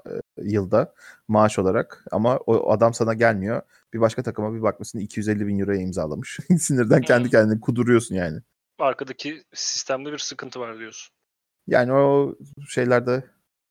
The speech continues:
Speaker 1: bir sıkıntı var. E, transferlerde ve ne bileyim transferlerde diyeyim şimdilik aklıma da başka bir şey gelmedi.
Speaker 2: Bu tarz konuyla ilgilenen arkadaşlar için de iki bin on bir yapımı Moneyball, Kazanma Sanatı isimli Brad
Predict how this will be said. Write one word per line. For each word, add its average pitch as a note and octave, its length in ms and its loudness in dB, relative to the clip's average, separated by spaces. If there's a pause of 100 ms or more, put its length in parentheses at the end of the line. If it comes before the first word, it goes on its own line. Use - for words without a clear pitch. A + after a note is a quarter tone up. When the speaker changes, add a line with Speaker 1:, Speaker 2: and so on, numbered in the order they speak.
(100)
Speaker 1:
bir B2+ 40 -6
sıkıntı A#2 420 -4
var. G2+ 280 -2 (180)
E, G2+ 40 -10 (440)
transferlerde G#2 800 2
ve G2+ 240 2 (1200)
ne G#2 100 -2
bileyim - 180 -12
transferlerde F#2+ 680 0
diyeyim E2 160 -10
şimdilik - 340 -10
aklıma F2+ 300 -6
da F2 80 -4
başka E2+ 240 -6
bir - 60 -12
şey F#2+ 120 -4
gelmedi. F#2 420 -4 (1500)
Speaker 2:
Bu B2+ 80 -14
tarz C#3+ 420 -2
konuyla C#3 380 -4
ilgilenen C3+ 580 -4
arkadaşlar C3+ 520 -8
için C#3+ 300 -12
de F3+ 180 -10
iki - 240 -12
bin C#3+ 60 -8
on C#3+ 180 -2
bir C#3 80 -6
yapımı D3 440 -6 (420)
Moneyball, B2 480 -2 (380)
Kazanma A#2+ 420 -2
Sanatı A#2 400 -8
isimli C#3+ 380 -12
Brad B2 140 -4